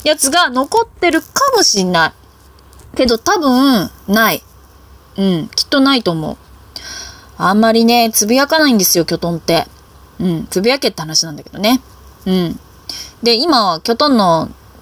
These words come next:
アカウント？Twitterのアカウントあるんだけど、全然つぶやいてないから。あの、何、「更新しました」しかつぶやいてないからさ。みんな構ってくれたら嬉しいな。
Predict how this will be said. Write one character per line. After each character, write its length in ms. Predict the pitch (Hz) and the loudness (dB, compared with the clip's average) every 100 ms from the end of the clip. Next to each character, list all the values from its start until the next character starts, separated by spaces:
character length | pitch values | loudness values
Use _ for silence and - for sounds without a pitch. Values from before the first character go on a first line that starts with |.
| - - - - - | -20 -20 -20 -16 -6
ア 100 | 190 | -2
カ 160 | 196 | 0
ウ 60 | 196 | 0
ン 80 | 185 | 0
ト？ 260 | 196 262 - _ - - _ - | 2 2 -2 _ -20 -20 _ -4
Twitter 360 | 277 254 277 | -4 0 0
の 140 | 269 262 | 2 2
ア 80 | |
カ 100 | 262 | 2
ウ 80 | 254 | 0
ン 60 | 196 | 2
ト 100 | 170 | 2
あ 60 | |
る 100 | 202 | 0
ん 60 | 180 | -2
だ 80 | 160 | -4
け 100 | - | -2
ど、 300 | 185 175 - - - - 170 | 0 0 -2 -10 -18 -10 -6
全 260 | - 277 | -2 0
然 180 | 262 311 | 0 -2
つ 120 | 262 | 0
ぶ 80 | 247 | 2
や 80 | 254 | 2
い 40 | |
て 60 | 226 | 0
な 100 | 165 | -4
い 40 | |
か 80 | - | -8
ら。 160 | - - - - - | -12 -12 -18 -20 -8
あ 140 | 185 | -2
の、 140 | 180 170 | -2 -2
何、 200 | 190 180 | -2 -2
「更 180 | - 285 | 0 0
新 200 | 330 311 | 0 -2
し 100 | 311 | -2
ま 100 | 320 | -2
し 60 | |
た」 240 | - 269 226 | 2 0 2
し 60 | |
か 80 | 180 | 0
つ 120 | - | -2
ぶ 60 | 185 | 0
や 80 | 208 | 0
い 60 | |
て 100 | 202 | 0
な 80 | 170 | -4
い 60 | 160 | -6
か 80 | - | -8
ら 100 | - | -4
さ。 220 | 151 - - - - - - | -4 -4 -14 -16 -16 -16 -6
み 100 | 202 | 0
ん 60 | 208 | 2
な 160 | 220 214 | 2 0
構 200 | 220 262 | 0 0
っ 60 | |
て 300 | - 220 190 | 0 0 0
く 80 | - | 0
れ 100 | 175 | 0
た 120 | 170 | 2
ら 200 | 170 156 - | 2 2 0
嬉 200 | 175 - | -2 -2
し 140 | 175 | -2
い 60 | 170 | -2
な。 540 | 196 233 254 269 277 | 2 2 4 2 -2